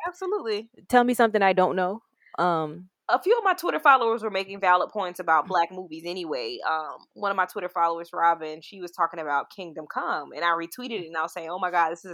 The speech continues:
Speaker 1: a cinematic masterpiece." But she was also, and a, her and a few other people were making points about how, w-,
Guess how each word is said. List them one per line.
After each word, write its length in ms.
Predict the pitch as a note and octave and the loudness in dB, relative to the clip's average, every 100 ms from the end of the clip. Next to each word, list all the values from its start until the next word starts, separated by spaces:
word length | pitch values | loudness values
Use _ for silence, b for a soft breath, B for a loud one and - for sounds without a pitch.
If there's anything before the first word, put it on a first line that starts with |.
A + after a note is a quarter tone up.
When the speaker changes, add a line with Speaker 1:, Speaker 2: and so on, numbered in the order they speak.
| - | -12
Speaker 1:
a 60 | A3 | -10
cinematic 300 | G3 D#3+ D3+ | -10 -10 -8
masterpiece." 560 | G#3 D4 B3 G3+ E3+ - | -6 -6 -8 -10 -16 -14
But 100 | F3 | -16
she 300 | A3+ G3+ - b b b b | -14 -18 -20 b b b b
was 140 | A3+ A3+ | -2 4
also, 400 | B3 D4 C#4+ G#3 | 6 6 4 2
and 120 | A3 | 0
a, 440 | G#3+ - - - | -2 -6 -18 -12
her 200 | A3+ D4 | -2 2
and 100 | C#4 | 2
a 20 | B3+ | 0
few 160 | B3 | -4
other 120 | A3+ | -4
people 240 | A3+ B3 G#3 | -6 -8 -10
were 100 | G3+ | -8
making 260 | G3+ G3 F3+ | -8 -12 -10
points 220 | A#3 A3 | -8 -6
about 260 | G3 F3+ D#3+ | -2 0 2
how, 440 | F#3+ E3+ D#3 D3+ - _ _ _ | 4 6 4 0 -6 _ _ _
w-, 140 | G3+ | -20